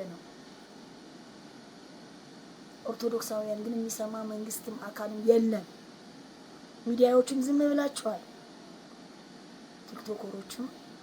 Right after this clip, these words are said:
ትልልቅ ተከታዮችም ዝም፣ ምክንያት የንጹሃን ደም እየፈሰሰ ነው። አሁንም አልቆመም። አሁንም እየታረዱ ነው።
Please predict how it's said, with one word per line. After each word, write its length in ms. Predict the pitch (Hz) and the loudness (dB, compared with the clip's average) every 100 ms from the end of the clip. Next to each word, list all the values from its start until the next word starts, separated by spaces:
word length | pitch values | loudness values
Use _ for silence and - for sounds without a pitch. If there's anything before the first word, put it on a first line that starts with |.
| - - - - - - - - - - - | -16 -16 -16 -16 -16 -16 -16 -16 -16 -16 -4
ትልልቅ 680 | 240 247 233 233 226 226 - - - - - - - - - - - | 0 0 0 -2 4 4 4 -10 -16 -16 -16 -16 -18 -16 -18 -18 -12
ተከታዮችም 680 | - 226 233 - 226 226 233 - - - - - | -6 -4 -4 -2 -2 -2 -6 -6 -14 -16 -16 -12
ዝም፣ 280 | - - 254 240 | -8 -2 0 2
ምክንያት 580 | 247 254 254 247 247 240 - - - - - - - - - - - - - - - - - - - - - 214 | 2 2 2 0 0 -4 -8 -12 -14 -18 -18 -18 -16 -16 -18 -18 -18 -18 -18 -18 -18 -18 -18 -18 -18 -16 -10 -4
የንጹሃን 720 | 233 226 233 240 233 233 240 233 226 - | -2 0 0 0 4 4 4 0 -4 -4
ደም 180 | 233 233 | 0 0
እየፈሰሰ 500 | 220 220 - 226 226 226 | 0 -2 -2 -4 -2 -2
ነው። 140 | 196 - - - - - - - - | -4 -10 -16 -18 -18 -18 -18 -16 -6
አሁንም 340 | 233 254 254 | 0 4 6
አልቆመም። 540 | 247 240 - 240 220 185 - - - - - - - - - - - - - - - - - - - - - | 6 4 6 6 6 0 -10 -18 -18 -18 -16 -18 -18 -18 -18 -18 -18 -18 -18 -18 -18 -18 -16 -16 -16 -16 -8
አሁንም 360 | - 269 285 285 | 0 4 6 8
እየታረዱ 600 | 277 277 262 269 269 269 269 | 6 2 0 0 2 4 8
ነው። 160 | 254 | 6